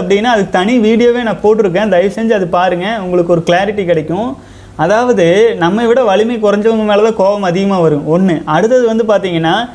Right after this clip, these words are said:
நாம ஏதோ ஒண்ணுக்கு ஒண்ணு ஆசைப்பட்டு, அந்த ஆசை அல்லது எதிர்பார்ப்பு பட்டு, அந்த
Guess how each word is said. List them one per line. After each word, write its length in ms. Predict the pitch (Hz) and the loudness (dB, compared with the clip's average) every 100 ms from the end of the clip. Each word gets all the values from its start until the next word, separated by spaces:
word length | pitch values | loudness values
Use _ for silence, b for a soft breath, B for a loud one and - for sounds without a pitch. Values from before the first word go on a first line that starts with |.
| B B | B B
நாம 300 | 165 180 220 | -2 0 2
ஏதோ 180 | 202 208 | 0 2
ஒண்ணுக்கு 240 | 247 254 226 | 0 0 0
ஒண்ணு 120 | 202 190 | 0 0
ஆசைப்பட்டு, 520 | 233 240 214 170 147 156 214 214 180 | 0 -2 -2 -2 2 2 0 -4 -2
அந்த 140 | 170 156 185 | 0 2 2
ஆசை 320 | 233 240 269 220 | 0 0 2 2
அல்லது 240 | 202 175 | 2 2
எதிர்பார்ப்பு 640 | 175 202 240 254 247 240 185 | 2 2 0 0 -2 -4 -2
பட்டு, 360 | 160 156 147 175 240 B B B | -4 0 0 0 -2 B B B
அந்த 160 | 170 | 0